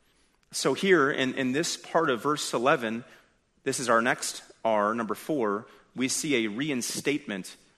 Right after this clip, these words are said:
of a king. One reunited nation would require one king, and that one king would n-, not be from any line, but from the line of David.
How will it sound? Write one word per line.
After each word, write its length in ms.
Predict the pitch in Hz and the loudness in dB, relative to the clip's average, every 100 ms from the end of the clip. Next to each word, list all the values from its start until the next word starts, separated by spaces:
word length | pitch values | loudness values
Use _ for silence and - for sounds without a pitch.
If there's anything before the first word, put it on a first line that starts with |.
| _ _ | _ _
of 120 | 110 | -4
a 100 | 104 | -2
king. 440 | 95 - 113 92 - - _ _ _ _ _ _ _ _ _ _ - | -4 -4 -4 -6 -14 -20 _ _ _ _ _ _ _ _ _ _ -10
One 560 | 113 139 170 185 190 - - | 0 4 4 2 -4 -8 -12
reunited 800 | 123 123 165 165 156 139 139 127 | -8 -4 -2 -2 0 2 2 0
nation 580 | 120 131 - - 107 101 | 0 0 -2 -4 -6 -4
would 180 | 110 107 | -4 -4
require 560 | 113 - 131 127 117 113 | -8 0 2 2 0 -4
one 560 | 120 110 127 131 131 127 - | -10 -6 -4 -4 -6 -10 -14
king, 440 | - 131 101 85 82 - - | -6 -4 -4 -8 -16 -20 -12
and 140 | - 123 | -2 0
that 180 | 120 127 | 0 0
one 380 | 135 160 185 | 0 0 0
king 440 | 180 - 190 127 113 | -4 -2 0 0 0
would 240 | 120 107 - | -2 -2 -4
n-, 160 | 120 123 | -6 0
not 220 | 135 175 | 0 0
be 100 | 165 | -2
from 220 | - 139 | -2 0
any 180 | 208 208 | 0 0
line, 360 | 101 98 104 | 0 -2 -2
but 180 | 104 - | -4 -6
from 140 | - 127 | -6 -4
the 80 | |
line 260 | 110 120 123 | 0 0 0
of 120 | 107 | -2
David. 440 | 117 117 87 67 | -2 -2 -4 -12